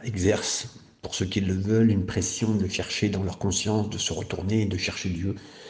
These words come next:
euh, de, il les convainc de justice, de péché, de jugement. Merci Seigneur. Mais pour ceux qui ont accepté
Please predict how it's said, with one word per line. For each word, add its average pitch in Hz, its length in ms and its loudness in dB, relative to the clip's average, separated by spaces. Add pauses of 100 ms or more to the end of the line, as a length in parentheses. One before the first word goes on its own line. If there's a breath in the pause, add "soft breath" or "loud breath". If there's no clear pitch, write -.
(300 loud breath)
euh, - 100 -6
de, 87 160 -2
il 82 160 -2
les 98 120 -2
convainc 107 380 4
de 98 100 2
justice, 95 440 -2
de 92 80 -4
péché, 90 360 0
de 90 120 -4
jugement. 101 400 4 (560)
Merci 87 240 -2
Seigneur. 101 360 -4 (480 loud breath)
Mais 107 120 4
pour - 260 -2
ceux - 320 4
qui - 360 -8
ont 104 100 6
accepté - 720 0